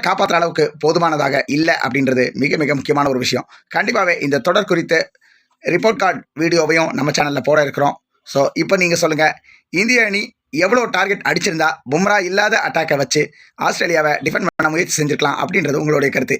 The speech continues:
என்னை பொறுத்த வரைக்கும் முந்நூறு அடிச்சிருந்தாலுமே கஷ்டம் அப்படின்னு தான் நான் சொல்லுவேன். காரணம் என்னன்னா, பும்ரா பந்து வீசி ஏழு விக்கெட்ஸ் எடுத்து கொடுக்கும்போதே இந்திய அணி நிறைய இடங்கள்ல கோட்டை விட்டு ஆஸ்திரேலியா கிட்ட மேட்சை ஈஸியா ஹேண்ட் ஓவர் பண்ணிட்டு வந்திருக்காங்க. இப்போ பும்ரா இல்லாத இந்தியன் டீம் ரொம்பவே கஷ்டம்னு தான் சொல்லணும். அதை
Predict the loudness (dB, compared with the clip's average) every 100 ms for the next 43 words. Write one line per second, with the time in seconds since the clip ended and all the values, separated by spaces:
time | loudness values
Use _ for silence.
0 | -2 0 0 0 0 0 2 2 0 0
1 | 0 0 -2 0 0 0 0 0 0 0
2 | 0 2 0 -2 -10 -20 -6 -2 0 2
3 | 2 2 -2 -6 _ _ _ _ -2 2
4 | 2 0 -2 -2 0 2 2 0 -2 -4
5 | -2 0 2 0 -2 -2 -2 0 0 2
6 | 2 2 2 0 -4 -4 0 0 0 -2
7 | 0 0 0 0 0 0 0 0 0 -2
8 | -4 -16 _ -2 0 2 0 0 0 0
9 | 0 -2 0 0 2 0 0 0 0 0
10 | 0 0 0 -2 0 -2 -4 -14 -4 -2
11 | 0 2 2 0 2 0 0 0 0 0
12 | 0 -2 -8 -6 -2 2 2 0 -2 -8
13 | _ _ _ -6 -2 0 0 0 0 0
14 | -4 _ _ _ _ _ _ _ _ _
15 | _ -2 0